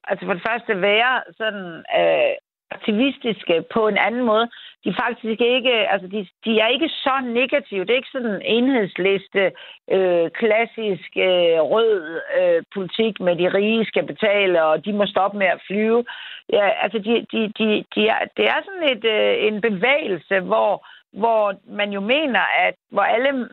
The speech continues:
hvad skal man sige, mener, at vi, samfundet skal flytte sig, og det handler ikke så meget om individet, og det handler ikke så meget om rig og fattig. Øh, og, og det, det, det, det,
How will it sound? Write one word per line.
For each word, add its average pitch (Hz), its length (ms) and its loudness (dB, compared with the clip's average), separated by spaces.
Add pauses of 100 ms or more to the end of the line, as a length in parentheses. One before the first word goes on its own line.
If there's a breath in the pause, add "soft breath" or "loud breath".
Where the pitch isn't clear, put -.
(140)
hvad 196 120 -2
skal - 100 -10
man 202 160 -8
sige, 214 100 2
mener, 233 400 0
at 175 240 -2
vi, 185 260 -6 (280)
samfundet 226 540 0
skal - 280 -4
flytte 202 340 0
sig, 175 200 2
og 185 100 -2
det 196 140 0
handler 208 260 0
ikke 202 220 -4
så 208 60 -6
meget 180 360 0
om 170 140 -6
individet, 165 580 -2 (260 loud breath)
og - 80 -4
det 202 80 2
handler 220 220 0
ikke 214 160 -4
så 220 60 -12
meget 190 260 0
om 185 100 -8
rig 170 360 -2
og 135 60 -4 (120)
fattig. 185 340 -2 (420 loud breath)
Øh, 156 720 2 (640)
og, 202 60 2 (800)
og 196 120 2
det, 240 180 0
det, 269 120 0 (240)
det, 240 180 -4
det, 269 80 0